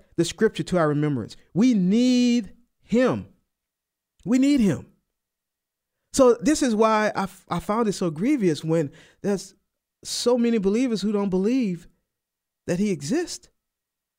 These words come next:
Man, we don't understand who he is. He's God. But I'm gonna continue on. These are some scriptures I talked about last time,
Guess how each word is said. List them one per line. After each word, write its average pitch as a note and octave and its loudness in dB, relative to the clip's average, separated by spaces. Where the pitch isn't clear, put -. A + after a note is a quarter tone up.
Man, B3+ -2
we B3 2
don't B3 4
understand A#3+ 2
who A3+ 0
he A3+ 0
is. B3+ -2
He's A3+ -2
God. A3 -8
But G#3 0
I'm G#3+ -2
gonna A3+ 2
continue G#3 0
on. C#3 -2
These G3+ 0
are A3+ 2
some G#3+ -2
scriptures A3+ -4
I G3+ 2
talked G3 -2
about G3+ 0
last G3+ -2
time, G3 -4